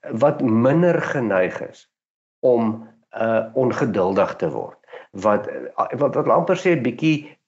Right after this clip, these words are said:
rustiger en meer aanhoudend werk, maar rustiger werk. En so 'n bietjie tyd vat om dinge te geniet, wat nie so gestres word nie.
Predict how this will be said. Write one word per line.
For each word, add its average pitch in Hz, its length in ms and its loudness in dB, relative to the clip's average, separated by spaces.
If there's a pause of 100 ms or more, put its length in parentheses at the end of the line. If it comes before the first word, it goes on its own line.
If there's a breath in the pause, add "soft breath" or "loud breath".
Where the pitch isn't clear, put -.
(260)
rustiger 147 960 0
en 113 220 0
meer 117 300 2
aanhoudend 117 680 0
werk, 104 280 2
maar 104 140 0
rustiger 107 640 -2
werk. - 360 -8 (400 loud breath)
En 117 120 0
so 127 100 -2
'n 117 40 -2
bietjie 131 280 -2
tyd 147 260 0
vat 135 380 0
om 120 200 0
dinge 113 260 0
te 123 120 -2
geniet, 107 600 -2 (500)
wat 160 160 0
nie 147 80 0
so 143 160 -2
gestres 123 680 0
word 64 320 -6
nie. - 120 -20